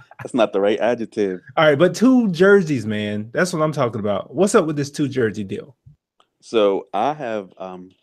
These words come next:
Speaker 2: like, the more I've given this thought this week, the more, like,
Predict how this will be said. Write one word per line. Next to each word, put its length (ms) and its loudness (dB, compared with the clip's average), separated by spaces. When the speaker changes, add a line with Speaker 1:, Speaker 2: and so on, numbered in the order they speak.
Speaker 2:
like, 300 0
the 80 -2
more 360 -4
I've 220 -6
given 360 -10
this 180 -10
thought 300 -4
this 180 -8
week, 300 -10
the 100 -4
more, 460 -2
like, 320 -6